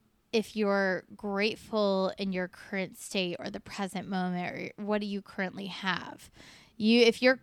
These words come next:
constantly craving more, then the universe <laughs> is gonna make you just kind of struggle or feel stuck in the mud.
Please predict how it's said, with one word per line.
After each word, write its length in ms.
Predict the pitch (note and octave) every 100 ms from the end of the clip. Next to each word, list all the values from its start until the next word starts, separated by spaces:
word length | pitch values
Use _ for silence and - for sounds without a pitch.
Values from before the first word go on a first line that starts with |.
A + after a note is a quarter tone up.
| -
constantly 600 | - C#4+ D4+ - B3+ A3+
craving 500 | - A#3 A3+ G#3+ G3+
more, 480 | F#3+ F#3+ G3 B3+ F4 - _ _ _ _ _ _ _ _ _ -
then 280 | G#3+ A3+ A3
the 80 | G#3+
universe 640 | B3 C4 A3 A3+ - -
<laughs> 0 |
is 100 | G#3+
gonna 340 | - A#3 G#3 G3+
make 320 | G3 F#3 -
you 140 | F#3+
just 260 | F#3+ G3 -
kind 240 | G#3+ F#3+
of 140 | F#3+ G3 - -
struggle 1040 | - - - G#3 G3+ G3 G3+ G3 F#3+ G3 -
or 180 | G#3 G3
feel 260 | - F#3+
stuck 340 | - G3+ F3+ F#3+
in 80 |
the 100 | F#3
mud. 580 | F3+ F3+ F#3+ F3 F3 F3